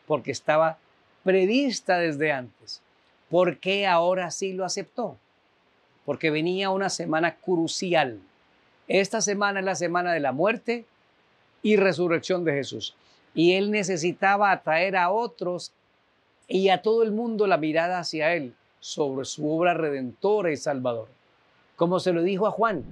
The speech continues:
en el capítulo tres, "Si yo fuere levantado de la tierra, a todos atraeré a mí mismo". Por eso lo hizo aquí. Un pollino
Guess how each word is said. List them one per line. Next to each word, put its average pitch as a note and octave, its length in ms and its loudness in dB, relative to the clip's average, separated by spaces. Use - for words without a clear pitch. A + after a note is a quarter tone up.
en C#3+ 60 -8
el C3 100 -10
capítulo D3+ 420 -2
tres, D3 300 -4
"Si C#3+ 240 -4
yo F#3 160 4
fuere A3+ 400 2
levantado F#3+ 500 2
de G3 80 -4
la E3+ 160 0
tierra, F#3 360 2
a D3+ 120 -2
todos B3+ 420 6
atraeré E3+ 500 -2
a D#3+ 60 0
mí D3+ 160 -6
mismo". C3 320 -8
Por E3+ 200 2
eso F#3 280 2
lo D#3 160 2
hizo D3+ 240 -2
aquí. - 240 -10
Un C4+ 240 4
pollino D3 600 -2